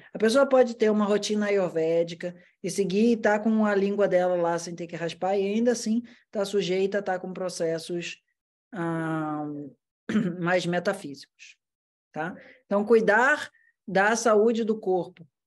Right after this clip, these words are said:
ajuda a evitar que esse tipo de coisa aconteça, porque a nossa camada de prana, tejas e ojas fica mais, é, protegida, mas por, por, assim, necessidade não é uma condição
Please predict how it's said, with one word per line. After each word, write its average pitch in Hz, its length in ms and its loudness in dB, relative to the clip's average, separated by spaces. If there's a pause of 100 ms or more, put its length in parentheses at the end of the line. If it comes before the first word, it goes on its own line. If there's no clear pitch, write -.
ajuda 233 680 -4 (640)
a 190 220 0
evitar 196 480 -4
que 247 120 -8
esse 220 140 -6
tipo 190 200 -14
de 180 100 -10
coisa 185 220 -6
aconteça, 233 480 -2
porque 196 240 -12
a 185 60 -2
nossa 180 300 -10
camada 175 480 -6
de 160 120 -10
prana, 175 320 -6
tejas 165 360 -8
e 165 80 -6
ojas 165 380 -6
fica 160 260 -6
mais, 156 460 -8 (480)
é, 156 320 2
protegida, 175 800 -2 (300)
mas 180 260 -4
por, 233 320 -4 (880)
por, 233 340 -6 (280)
assim, 170 320 -8
necessidade 185 760 -2
não 208 160 -2
é 208 140 0
uma 214 180 0
condição 196 640 -6